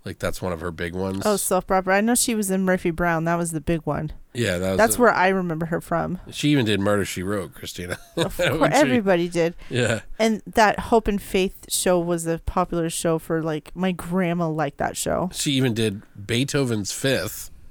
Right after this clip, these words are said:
Speaker 2: <laughs> Fifth?
Speaker 1: Yeah, the fifth one.
Speaker 2: Jeez,
Speaker 1: I
Speaker 2: that's
Speaker 1: know. I didn't even know there was five. I was like, "Holy shit, they really continued on with that
Speaker 2: That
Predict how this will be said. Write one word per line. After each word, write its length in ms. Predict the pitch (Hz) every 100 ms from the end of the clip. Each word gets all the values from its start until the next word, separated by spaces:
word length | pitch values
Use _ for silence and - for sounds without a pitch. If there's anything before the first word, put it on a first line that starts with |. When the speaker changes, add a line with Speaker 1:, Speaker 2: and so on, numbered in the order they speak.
| -
Speaker 2:
<laughs> 580 | - - - - 240 -
Fifth? 680 | - - 214 240 - - -
Speaker 1:
Yeah, 220 | 135 135
the 140 | 113
fifth 340 | 104 117 - -
one. 120 | -
Speaker 2:
Jeez, 480 | - 302 339 320 226 -
Speaker 1:
I 140 | 185
Speaker 2:
that's 140 | 196
Speaker 1:
know. 60 | 233
I 120 | 202
didn't 180 | 277 262
even 220 | 240 220
know 180 | 185 196
there 160 | 247 185
was 180 | 165 -
five. 400 | - 190 196 175
I 60 |
was 120 | 143 139
like, 100 | 143
"Holy 240 | 196 135
shit, 240 | - 180
they 100 | 156
really 280 | 147 170 135
continued 540 | 117 151 117 143 156 127
on 200 | 143 165
with 100 | 120
that 160 |
Speaker 2:
That 40 | 139